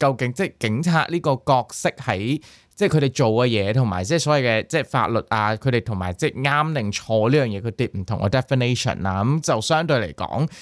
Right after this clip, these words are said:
呃，同上，即係睇完我都覺得同本身差唔多嘅，就係佢唔係，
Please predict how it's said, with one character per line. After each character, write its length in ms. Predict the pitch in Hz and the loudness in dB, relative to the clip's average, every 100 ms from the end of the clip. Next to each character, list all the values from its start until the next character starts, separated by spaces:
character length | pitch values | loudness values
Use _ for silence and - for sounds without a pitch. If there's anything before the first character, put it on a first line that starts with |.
| - - | -20 -2
呃， 180 | 143 120 | 0 0
同 180 | 117 92 | -2 -4
上， 220 | 131 117 107 - _ | 0 0 -2 -12 _
即 120 | 208 | -2
係 80 | - _ | -2 _
睇 320 | - 131 202 131 | -4 0 0 0
完 80 | 113 | 0
我 40 | |
都 160 | 135 190 | 2 2
覺 140 | 160 | 0
得 100 | 170 | -2
同 200 | 165 127 | -2 -2
本 160 | 104 110 | -2 0
身 140 | 143 | 0
差 240 | 147 147 127 | 2 2 2
唔 140 | 92 | 0
多 300 | 120 113 110 | 0 2 0
嘅， 60 | 98 | 0
就 80 | |
係 80 | 104 | -2
佢 200 | 95 113 | 0 0
唔 340 | 104 113 95 95 | 0 -2 -2 -4
係， 460 | 104 104 92 95 | -2 -2 -2 -6